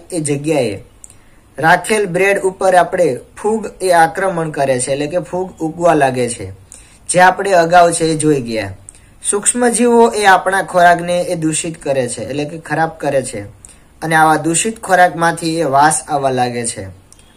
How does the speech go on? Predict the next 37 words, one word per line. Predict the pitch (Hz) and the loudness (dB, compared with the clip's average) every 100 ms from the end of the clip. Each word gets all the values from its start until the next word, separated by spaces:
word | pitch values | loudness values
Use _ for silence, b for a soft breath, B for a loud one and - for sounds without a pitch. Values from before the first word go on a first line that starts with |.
| b | b
અને | 143 151 | -6 -4
તેનો | 151 160 156 | -2 -2 0
સ્વાદ | 156 156 165 170 - | 0 2 2 2 0
પણ | 170 170 165 _ _ - | 2 2 -6 _ _ -6
એ | 160 | -6
ખરાબ | - 147 165 | -2 -2 -2
થઈ | 165 156 147 | -2 -4 -2
જાય | 135 123 | -2 -4
છે | - 98 98 - b b b b b b b - | -6 -10 -14 -20 b b b b b b b -8
અને | 190 208 | -6 -2
તથા | 202 190 - 151 135 - | -2 2 4 4 0 -4
રંગરૂપમાં | 151 185 220 226 220 220 196 185 180 | 2 2 4 4 4 -2 0 0 2
પણ | 175 165 | -2 -2
પરિવર્તન | 165 160 156 147 151 147 | -2 -2 -2 -4 -6 -4
આવે | 127 123 | -4 -4
છે. | 113 - 92 - _ - | -6 -10 -16 -20 _ -2
જેમ | 160 165 | 0 2
આપણે | 160 160 156 | 0 2 0
જોયું | 147 156 175 | 2 0 0
હતું | 165 127 | -6 -6
કે | 139 | -6
જ્યારે | 135 151 156 | -2 0 0
બ્રેડ | 139 151 180 180 | 0 4 4 2
ઉપર | 170 170 165 135 - b b | -6 -4 -2 -2 -6 b b
જ્યારે | 160 165 | -2 -2
ફૂગ | 165 196 208 202 | -2 -4 -4 -4
ઉગી | 180 175 | -6 -4
નીકળી, | 170 165 165 131 107 b b b - | -6 -2 -2 -2 -6 b b b 2
ત્યારે | 117 170 110 - _ _ _ _ _ - | 4 4 2 -8 _ _ _ _ _ -8
એ | 170 | -6
કથ્થાઈ | 165 175 165 - 233 | 0 -2 0 4 4
રંગના | 196 180 180 170 | 4 0 0 0
છે | 165 | 0
આપણા | 156 165 156 | -2 -2 -6
ધબ્બાઓ | 147 135 151 156 151 | -6 -2 0 2 0
છે | 147 | -2
એ | 139 | -4